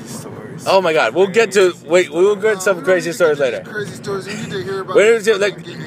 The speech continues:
Speaker 3: urinated on.
Speaker 1: No,
Speaker 2: okay,
Speaker 1: like,
Speaker 2: can I,
Speaker 1: crazy
Speaker 2: can I,
Speaker 1: than
Speaker 2: can I
Speaker 1: your
Speaker 2: say my stories, or are you, uh,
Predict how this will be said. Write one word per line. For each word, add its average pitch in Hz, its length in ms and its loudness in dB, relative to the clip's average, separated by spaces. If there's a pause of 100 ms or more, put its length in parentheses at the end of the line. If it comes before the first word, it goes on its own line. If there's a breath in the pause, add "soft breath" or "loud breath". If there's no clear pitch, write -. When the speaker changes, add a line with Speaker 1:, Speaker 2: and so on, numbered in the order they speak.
Speaker 3:
urinated 143 600 -10
on. 127 60 -12
Speaker 1:
No, 143 320 0
Speaker 2:
okay, 165 260 4
Speaker 1:
like, 120 80 -12
Speaker 2:
can 180 140 6
I, 247 300 6
Speaker 1:
crazy 196 340 -2
Speaker 2:
can 185 120 4
I, 240 240 6
Speaker 1:
than 202 140 -18
Speaker 2:
can 196 140 4
I 220 160 4
Speaker 1:
your 226 240 -2
Speaker 2:
say 208 560 2
my 202 140 2
stories, 226 460 2
or 202 60 2
are 165 80 2
you, 165 320 -6
uh, 147 100 2